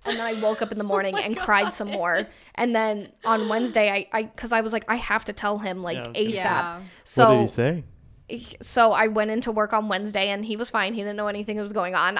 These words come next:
Speaker 1: I'm literally fighting back tears all day.
Speaker 2: Oh
Speaker 1: I
Speaker 2: my
Speaker 1: waited all
Speaker 2: God.
Speaker 1: day.
Speaker 2: You waited?
Speaker 1: 'Cause
Speaker 2: Oh, I
Speaker 1: we,
Speaker 2: would've gotten that done
Speaker 1: we,
Speaker 2: right away. I couldn't have
Speaker 1: we,
Speaker 2: held that in.
Speaker 1: <laughs> we had too much to do, and I, I knew if I'm reacting like this,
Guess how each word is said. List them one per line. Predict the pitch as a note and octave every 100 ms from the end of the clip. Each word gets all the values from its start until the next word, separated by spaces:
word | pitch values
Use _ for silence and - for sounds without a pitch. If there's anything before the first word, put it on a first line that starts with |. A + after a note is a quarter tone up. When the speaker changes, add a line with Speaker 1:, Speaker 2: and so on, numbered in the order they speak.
| -
Speaker 1:
I'm | A3 G#3+
literally | G#3 A3 A3 G#3+ - -
fighting | - G#3+ G#3+ G3+
back | G3+ G#3 -
tears | - G3+ G#3 -
all | G#3+
day. | G#3
Speaker 2:
Oh | C#4 C#4
Speaker 1:
I | C4
Speaker 2:
my | D4
Speaker 1:
waited | E4 E4
all | F4 F#4+ G4 G4
Speaker 2:
God. | F#4+
Speaker 1:
day. | D4+
Speaker 2:
You | F#4+ F#4
waited? | C#4 D4+ G#4+ D5+ E5 D5 G#4+ D4 D#4+ C#4
Speaker 1:
'Cause | - A4
Speaker 2:
Oh, | A#3+
I | A3+ C4+
Speaker 1:
we, | D#4+
Speaker 2:
would've | C#4 A#3
gotten | A#3+ A3+ A3
that | G#3+ G#3
done | G3+ E3+
Speaker 1:
we, | F3+
Speaker 2:
right | F#3+
away. | F#3 F3+ F4
I | F4
couldn't | F4+ F#4
have | F#4
Speaker 1:
we, |
Speaker 2:
held | F#4 F4+
that | - F4+
in. | A#3+ C4+ B3
Speaker 1:
<laughs> |
we |
had | G#4 G#4+ G#4+
too | F4+
much | E4+ E4 D#4+
to | D#4
do, | C4 A#3 A#3
and | A3+
I, | A#3 A#3+ -
I | B3+ D4
knew | C#4+ D#4+ E4+ C#4+
if | C4+ C4+ -
I'm | G#3 A3 B3+
reacting | C4+ B3+ B3+ B3+
like | A3 G#3 G#3
this, | G#3 G3+ A3+